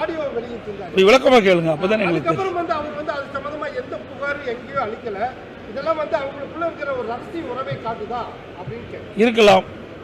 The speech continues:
Speaker 2: ஏனென்று சொன்னால், இன்றைக்கு இந்த ஊடகங்களும் பத்திரிகைகளிலும் ஒரு அருமையான கேள்வி கேட்டுக்கிறீங்க, அதோட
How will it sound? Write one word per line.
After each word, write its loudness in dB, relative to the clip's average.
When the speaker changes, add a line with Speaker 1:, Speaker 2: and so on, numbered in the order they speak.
Speaker 2:
ஏனென்று 8
சொன்னால், 8
இன்றைக்கு 6
இந்த -2
ஊடகங்களும் 8
பத்திரிகைகளிலும் 6
ஒரு 10
அருமையான 6
கேள்வி 6
கேட்டுக்கிறீங்க, -2
அதோட 10